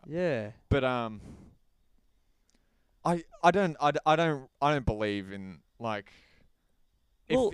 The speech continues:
Speaker 2: if, if they wanted, they could kill her. Why, why wouldn't they bother?
Speaker 1: <sighs> Well,
Speaker 2: They fucking,
Speaker 1: if she
Speaker 2: they got
Speaker 1: dies,
Speaker 2: Epstein.
Speaker 1: look how much of a shitstorm Epstein
Speaker 2: But it wa-,
Speaker 1: dying
Speaker 2: it
Speaker 1: created.
Speaker 2: wasn't.
Speaker 1: Like
Speaker 2: Like, okay, yeah, it was really big for a little bit. Oh,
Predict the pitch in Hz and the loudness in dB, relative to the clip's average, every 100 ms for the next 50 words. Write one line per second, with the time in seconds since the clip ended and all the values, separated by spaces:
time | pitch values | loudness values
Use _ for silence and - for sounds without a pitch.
0 | - 190 - - 185 185 175 208 170 127 | 2 2 2 -8 -6 -6 -6 -8 -8 -8
1 | 120 110 - 135 85 87 104 123 120 117 | -8 -8 -8 -8 -8 -14 -14 -14 -8 -4
2 | 127 120 117 107 101 101 64 62 - _ | -4 -4 -4 -4 -2 -2 -4 -14 -20 _
3 | _ _ _ _ _ _ _ _ _ _ | _ _ _ _ _ _ _ _ _ _
4 | - - - - 226 226 - _ _ _ | -18 -16 -14 -6 -4 -4 -6 _ _ _
5 | _ _ _ _ _ _ - 185 190 214 | _ _ _ _ _ _ -6 -4 -2 -2
6 | 202 226 - 190 220 190 208 233 175 123 | 2 2 8 8 10 10 12 12 12 10
7 | 247 - 120 - - - 262 302 277 226 | 4 0 -10 -12 -12 -6 0 2 2 0
8 | 190 - - 208 - - 180 147 - 165 | -4 -4 -2 -2 -4 0 0 0 -2 -2
9 | - - 156 151 226 165 160 170 143 131 | -2 -2 6 8 8 8 6 6 4 0
10 | - 196 165 - - - - _ _ _ | 2 6 6 6 2 -2 -8 _ _ _
11 | _ 147 165 - 190 214 165 175 170 151 | _ 4 4 4 0 0 0 2 4 2
12 | 143 180 180 131 110 147 143 117 131 110 | -2 -4 -4 -4 -2 -2 -4 -6 -8 -6
13 | 117 160 110 92 - 120 | -4 -4 -6 -8 -6 -6